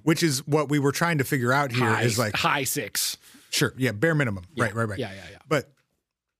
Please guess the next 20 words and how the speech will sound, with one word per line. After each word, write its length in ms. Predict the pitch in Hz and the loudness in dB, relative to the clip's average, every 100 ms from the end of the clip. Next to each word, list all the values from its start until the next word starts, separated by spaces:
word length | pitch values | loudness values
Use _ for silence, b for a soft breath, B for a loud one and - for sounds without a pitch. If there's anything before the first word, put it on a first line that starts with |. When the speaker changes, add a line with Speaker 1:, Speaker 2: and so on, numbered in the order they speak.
| _ - | _ -4
Speaker 1:
I 80 | 151 | -2
think 240 | 170 143 | 0 0
that's 320 | 135 139 - | 0 0 -2
part 260 | - - 143 | -6 -2 0
of 100 | 120 | 0
what 120 | 120 | -2
we 120 | 110 | -4
were 80 | 107 | -8
missing 400 | 117 170 - 135 | -2 0 0 -2
here 260 | 113 120 113 | -2 -2 -2
is 220 | 107 98 | -2 -2
that 260 | 113 104 104 | -4 -6 -2
we 180 | 135 | 0
didn't 280 | 139 123 107 | 2 0 -4
know 380 | 104 117 123 123 | -6 -2 0 0
that 200 | 104 101 | -2 -4
that 220 | 110 110 | -6 -6
was 200 | 107 95 | -6 -8
an 80 | 98 | -8
option. 460 | 95 107 - - 90 | -6 -6 -6 -10 -12